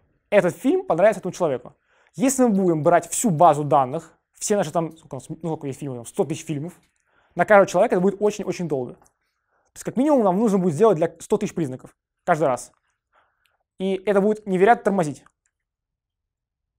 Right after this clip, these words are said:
Это как бы пр-, пр-, проблема понятна.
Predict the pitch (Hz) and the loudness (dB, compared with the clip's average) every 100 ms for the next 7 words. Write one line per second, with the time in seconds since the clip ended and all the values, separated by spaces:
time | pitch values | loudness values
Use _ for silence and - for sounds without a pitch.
0 | _ _ _ _ _ _ _ _ _ _ | _ _ _ _ _ _ _ _ _ _
1 | 165 156 - - 156 151 180 151 156 220 | -10 -10 -14 -6 -6 -6 -8 -4 2 4
2 | 196 190 147 - | 4 2 0 -4